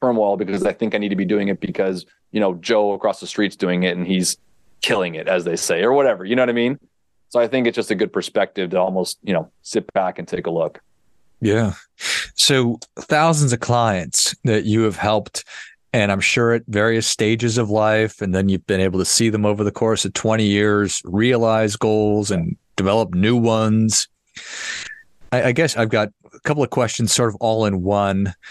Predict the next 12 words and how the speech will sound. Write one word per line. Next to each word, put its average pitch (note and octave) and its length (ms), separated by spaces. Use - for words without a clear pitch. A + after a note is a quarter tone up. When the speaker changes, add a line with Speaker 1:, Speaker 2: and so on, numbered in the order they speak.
Speaker 2:
Is B2 140
it A#2+ 140
common D#3+ 460
for D#3 160
people D#3+ 420
to D#3+ 300
have D3+ 360
clarity E3+ 540
on D3+ 180
what D#3+ 220
they C#3 120
want? B2+ 680